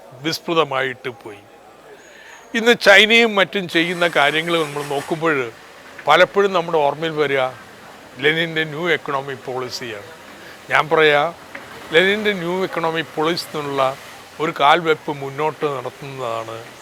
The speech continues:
ചൈനീസ്, ആ, പുതിയ സാമ്പത്തിക നയങ്ങളെന്ന്. ചുരുക്കത്തിൽ, നൂതനമായിട്ടുള്ള സൈദ്ധാന്തിക കാഴ്ചപ്പാടുകൾ, അതിൻ്റെ അടിസ്ഥാനത്തിലുള്ള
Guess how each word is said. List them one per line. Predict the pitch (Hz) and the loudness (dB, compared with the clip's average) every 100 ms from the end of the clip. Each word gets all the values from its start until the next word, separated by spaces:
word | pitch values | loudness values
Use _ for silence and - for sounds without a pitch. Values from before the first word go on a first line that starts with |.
| 139 | -2
ചൈനീസ്, | 139 131 123 - - 120 110 - - - - - 120 | -2 -2 -10 -12 -12 -10 -10 -14 -18 -18 -18 -12 -8
ആ, | 117 113 - | -8 -8 -14
പുതിയ | 147 139 135 | -12 -6 -4
സാമ്പത്തിക | 117 131 127 123 - 123 | -4 -4 -6 -8 -10 -10
നയങ്ങളെന്ന്. | 113 113 127 117 110 107 104 110 - - - - - - - - | -8 -6 -6 -6 -10 -12 -16 -20 -20 -20 -20 -20 -20 -20 -20 -8
ചുരുക്കത്തിൽ, | - 180 - - 110 - - - - - - - - - - - - - - - - - - - - - | -4 0 0 -2 -6 -12 -14 -20 -20 -20 -20 -20 -20 -20 -20 -20 -20 -20 -20 -20 -20 -20 -20 -20 -20 -10
നൂതനമായിട്ടുള്ള | 160 208 220 220 196 185 175 156 160 151 151 151 151 - - - - - - - - | -2 4 6 8 6 6 4 0 -2 2 6 6 2 -6 -20 -20 -20 -20 -20 -20 0
സൈദ്ധാന്തിക | 151 170 - 165 175 160 160 151 - | 2 2 0 0 0 -2 -2 -2 2
കാഴ്ചപ്പാടുകൾ, | 151 170 156 - 107 98 - - - - - - - - - - - - 147 | 2 2 -2 -6 -8 -12 -16 -18 -20 -20 -20 -20 -20 -20 -20 -20 -20 -4 2
അതിൻ്റെ | 196 202 | 4 4
അടിസ്ഥാനത്തിലുള്ള | 190 185 - 170 165 143 143 143 143 | 2 0 0 2 2 -2 -2 0 0